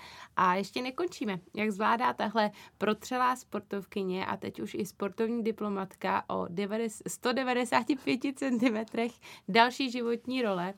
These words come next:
a to třeba právě mateřství? Tak, eh, <laughs> vydržte s námi na Radiožurnálu Sport.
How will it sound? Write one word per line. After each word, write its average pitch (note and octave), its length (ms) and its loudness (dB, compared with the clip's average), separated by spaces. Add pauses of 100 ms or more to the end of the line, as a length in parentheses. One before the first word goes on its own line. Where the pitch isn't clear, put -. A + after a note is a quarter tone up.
(140)
a F#3+ 80 -6
to F#3+ 180 -4
třeba G3+ 400 -2 (140)
právě F#3+ 420 0
mateřství? F3+ 720 -4 (160)
Tak, F3 240 -6
eh, F3+ 320 2 (140)
<laughs> G3+ 320 0
vydržte G3+ 460 -2
s G3+ 60 -10
námi G3 280 0
na F#3+ 140 -4
Radiožurnálu F#3+ 720 -2
Sport. F3+ 360 -6